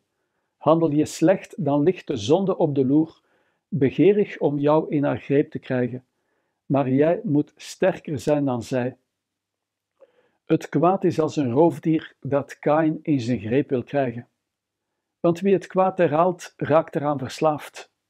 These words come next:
Eerst kiest de mens nog in volle vrijheid om kwaad te doen. Maar gaandeweg komt hij in een negatieve spiraal. En is er steeds minder vrijheid om nee te zeggen.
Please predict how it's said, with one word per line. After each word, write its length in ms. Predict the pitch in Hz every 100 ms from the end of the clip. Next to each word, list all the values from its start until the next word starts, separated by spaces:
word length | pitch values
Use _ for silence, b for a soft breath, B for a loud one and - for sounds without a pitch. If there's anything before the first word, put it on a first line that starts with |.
| _ _ _ _ _ _ _
Eerst 400 | - 196 214 -
kiest 300 | - 214 -
de 100 | -
mens 320 | 151 165 170 -
nog 240 | 175 170
in 240 | - 156 117
volle 280 | 131 180 160
vrijheid 520 | 147 151 156 156 -
om 180 | - 139
kwaad 280 | 143 143 143
te 80 | 135
doen. 300 | 123 127 - _ _ _ _ _ _ _ -
Maar 200 | 156 120
gaandeweg 600 | 143 175 185 185 196 -
komt 220 | 175 170
hij 140 | 160
in 80 | 160
een 100 | 151
negatieve 500 | 139 160 156 160 139
spiraal. 600 | 131 - 139 127 135 131 _ _ _ _ _ _ _ -
En 120 | 160
is 160 | 175 170
er 100 | 170
steeds 420 | - 185 185 -
minder 360 | 170 175 156 123
vrijheid 720 | 143 147 156 139 151 - - _ _
om 240 | 147 139
nee 220 | 135 143
te 120 | 131 120
zeggen. 380 | 117 117 123